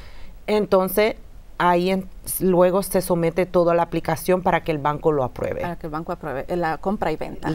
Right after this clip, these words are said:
Speaker 1: Exactamente.
Speaker 2: Porque es al banco a que le debes la plata.
Speaker 1: Es usted, sí.
Speaker 2: Ok, ok. Entonces tenemos que regresar a quien le debemos la plata, que es el banco en este momento,
Speaker 1: Sí.
Speaker 2: para hacer ese traspaso.
Speaker 1: Exacto.
Speaker 2: Digamos esto.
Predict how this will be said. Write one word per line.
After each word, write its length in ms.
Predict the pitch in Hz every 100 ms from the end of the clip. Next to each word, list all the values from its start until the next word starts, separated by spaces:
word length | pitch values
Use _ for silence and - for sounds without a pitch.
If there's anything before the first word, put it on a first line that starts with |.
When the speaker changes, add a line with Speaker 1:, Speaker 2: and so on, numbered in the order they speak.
| -
Speaker 1:
Exactamente. 540 | 151 143 - 147 147
Speaker 2:
Porque 240 | 208 208
es 100 | 208
al 140 | 214 196
banco 200 | 196 240
a 60 |
que 100 | - 190
le 100 | 170
debes 240 | 170 175
la 80 | 165
plata. 320 | - 185 151
Speaker 1:
Es 240 | 160 151 156
usted, 300 | - - -
sí. 120 | -
Speaker 2:
Ok, 180 | 185 175 156 -
ok. 140 | -
Entonces 280 | 175 202 196
tenemos 300 | 214 202 214
que 80 | 233
regresar 400 | 208 190 208 208
a 80 |
quien 160 | 202 185
le 80 | 170
debemos 380 | 160 170 208 240
la 100 | 262
plata, 240 | 175 143
que 140 | -
es 60 | 156
el 100 | 180
banco 180 | 180 175
en 80 | 165
este 160 | 165
momento, 440 | 214 240 160 156 185
Speaker 1:
Sí. 100 | 302 - - -
Speaker 2:
para 160 | 180
hacer 260 | 175 - 170
ese 160 | 170 170
traspaso. 600 | 147 151 165 143 - - -
Speaker 1:
Exacto. 340 | 156 139 -
Speaker 2:
Digamos 380 | 170 156 147 160
esto. 320 | 147 - 180